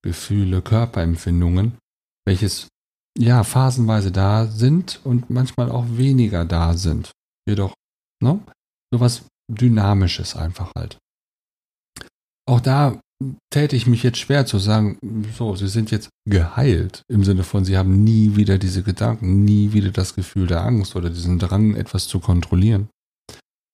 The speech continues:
Es freut mich jedoch, so zu hören, dass es Ihnen möglich war, auch mit der Hilfe von Akzeptanz- und Commitment-Therapie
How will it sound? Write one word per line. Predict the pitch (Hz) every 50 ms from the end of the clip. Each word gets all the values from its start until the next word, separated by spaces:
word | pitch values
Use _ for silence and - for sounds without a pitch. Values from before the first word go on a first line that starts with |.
| _ _ _ _ _ _ _ _ _ _ _ _ _ _ _
Es | - 123 -
freut | - - 190 226 220 214
mich | 165 135 120
jedoch, | 117 110 95 104 113 143 147 - - - - - - - - _ _ -
so | 107 110 127 131 135
zu | 120 - - 127 117 107 104 -
hören, | 160 170 165 147 135 120 117
dass | 113 113 107
es | 110 107 117
Ihnen | 123 120 117
möglich | 120 123 123 123 120 127 120 120 - -
war, | 113 113 113 110 110 110 117 - _ _ _
auch | - 110 107 104 104 - _ _ _ _ _ _ -
mit | 120 123 131 127
der | 139 117
Hilfe | 104 104 120 117 - -
von | - - 110 101
Akzeptanz- | 98 95 - - 98 - - 110 107 107 -
und | 95
Commitment-Therapie | - - 95 98 104 - - 101 95 - - 101 95 98 95 - - 107 104 101